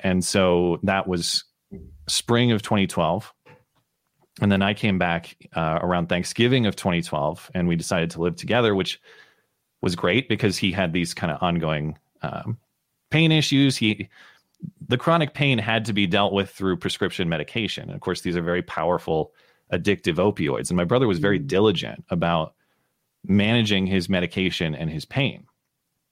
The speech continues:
Speaker 1: Um, but of course, the medication is distributed through the V A, and it's only accessible through the V A. And so what happened is occasionally, depending on how the delivery was arranged, even though my brother was very scrupulous about his dosages and managing,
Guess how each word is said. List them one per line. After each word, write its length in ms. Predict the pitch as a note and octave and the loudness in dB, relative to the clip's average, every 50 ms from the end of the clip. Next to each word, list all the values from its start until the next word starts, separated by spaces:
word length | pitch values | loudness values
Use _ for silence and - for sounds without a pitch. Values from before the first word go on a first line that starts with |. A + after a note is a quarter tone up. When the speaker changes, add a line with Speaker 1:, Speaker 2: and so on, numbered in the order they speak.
| _ _ _ _ _ _ _ - - - - | _ _ _ _ _ _ _ -20 -20 -6 -2
Speaker 1:
Um, 220 | G2+ F#2+ F#2 F2+ | -2 0 0 0
but 140 | F2 G2+ F#2 | 0 0 -2
of 80 | F#2 - | -2 -2
course, 320 | - A2 G2+ - - - - _ _ _ _ _ _ _ _ _ _ _ _ - | 0 0 0 0 -2 -6 -10 _ _ _ _ _ _ _ _ _ _ _ _ -4
the 140 | G#2 G#2+ | -2 0
medication 720 | G#2+ G#2+ G#2 G2+ - - B2+ B2 A2+ - A2+ G2+ G2 G2 F#2 | 2 2 0 0 0 0 0 0 2 2 0 0 0 0 0
is 340 | E2 F2+ F2+ F2 E2+ - - | 0 0 0 0 -2 -4 -6
distributed 580 | - F#2+ - - A#2 G#2+ G#2 F#2+ F#2 F2 E2+ | -6 -4 -2 0 0 2 2 2 0 0 -2
through 400 | - G2+ G#2 G#2 G2 G2 F#2+ F2+ - - - - - - - - _ _ | -2 0 2 4 4 4 4 2 -2 -8 -18 -20 -20 -20 -20 -20 _ _
the 80 | F#2+ F2+ | -2 0
V 220 | E2 F#2+ F2+ F#2 | 0 0 2 2
A, 320 | E2 D2 C#2+ F2 A2+ B2+ - _ _ _ - | 0 0 -2 -4 -6 -6 -8 _ _ _ -4
and 180 | F2+ E2+ E2+ E2+ | -2 0 0 0
it's 120 | E2+ - | 0 0
only 200 | G#2+ G2+ G2+ F#2+ | 0 0 0 0
accessible 500 | E2+ - - B2 A2 - G2 F2 D#2+ D2 | 0 0 -2 -2 -2 -2 -4 -6 -6 -6
through 160 | - - E2+ | -4 -4 -6
the 100 | D2+ C#2 | -6 -6
V 160 | - - - | -8 -10 -10
A. 180 | - - - - _ - - - - - _ _ _ _ _ _ _ _ _ _ | -10 -10 -12 -14 _ -20 -20 -20 -20 -20 _ _ _ _ _ _ _ _ _ _
And 140 | - G2 F2+ | -4 -4 0
so 120 | - A2+ | 0 2
what 140 | G#2 G#2 G2 | 2 2 2
happened 560 | A#2 A2+ A2 G#2+ A#2 G#2 G2+ G2+ F#2+ - - - - _ _ _ _ _ _ | 0 -2 0 0 0 0 0 0 -2 -6 -8 -12 -18 _ _ _ _ _ _
is 220 | G#2+ G#2 G2+ F2+ - | -2 -2 0 -2 -4
occasionally, 680 | - - - - E3+ G3 G3+ F3+ C#3+ B2+ G#2+ G#2+ G#2+ | -8 -10 -4 0 0 2 2 2 2 2 0 0 0
depending 400 | G#2+ G#2+ - A#2+ A2+ A2+ A2 G#2 | 0 -2 -2 -2 0 0 0 0
on 100 | G2 F#2+ | 0 0
how 120 | A2 G#2 | 0 0
the 100 | F#2+ G2+ | 0 -2
delivery 540 | F2+ F2+ F#2+ G#2 C#3 E3 D3+ C#3+ C3 A#2+ A2+ | -4 -4 0 2 2 2 2 2 2 2 2
was 380 | G2+ F#2+ F#2 F#2 - - - - | 2 0 -2 -2 -4 -6 -4 -4
arranged, 400 | - F#2+ F2 E2 E2 F2 F#2+ F#2 | -2 -2 0 0 0 -2 -2 0
even 160 | A2 G#2 A2 A2+ | 0 0 2 2
though 60 | A2 | 2
my 100 | G#2 G2+ | 2 2
brother 260 | F2 A2 A2 G2+ G#2 | 2 2 2 2 2
was 160 | G2 G2 F#2 | 0 0 0
very 180 | F2+ G2 G2 F2 | 0 0 0 0
scrupulous 640 | - - - - A2 C3 - - E2 D2+ D2 - - | -2 -4 0 0 0 2 2 2 0 0 0 -2 -2
about 240 | D#2+ E2 D#2+ D2+ | -2 0 0 -2
his 120 | - - - | -4 -8 -4
dosages 560 | - F2+ F2 F#2 - - E2 E2+ E2+ D#2 C#2 | 0 0 0 0 -2 -4 -4 -2 -2 -2 -2
and 80 | C#2 D2+ | -4 -2
managing, 400 | F2 A2 B2+ A2 E2+ E2 E2 | 0 0 0 0 0 -2 -6